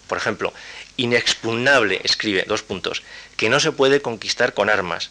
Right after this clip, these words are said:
que no se deja vencer ni persuadir". Hay muchísimos apuntes de este tipo. Y a veces trabaja con un diccionario de francés,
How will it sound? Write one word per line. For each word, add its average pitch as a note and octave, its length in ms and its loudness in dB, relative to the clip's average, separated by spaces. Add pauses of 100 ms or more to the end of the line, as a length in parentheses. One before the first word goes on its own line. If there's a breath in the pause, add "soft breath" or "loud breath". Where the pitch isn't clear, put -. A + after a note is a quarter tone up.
que G2 100 -4
no A#2+ 120 0
se G#2+ 140 -2
deja A#2 260 -2
vencer G#2 420 -2
ni G#2 120 -10
persuadir". F#2 420 -6
Hay C3 160 -6
muchísimos A#2 600 -8
apuntes F2 440 -12
de F#2 60 -10
este F2+ 140 -8
tipo. - 300 -16 (640 loud breath)
Y B2+ 100 4
a C3 60 8
veces E3 240 2
trabaja C3+ 300 2
con B2 100 -4
un B2 80 -4
diccionario A2+ 400 -2
de F#2+ 80 0
francés, F2+ 560 -2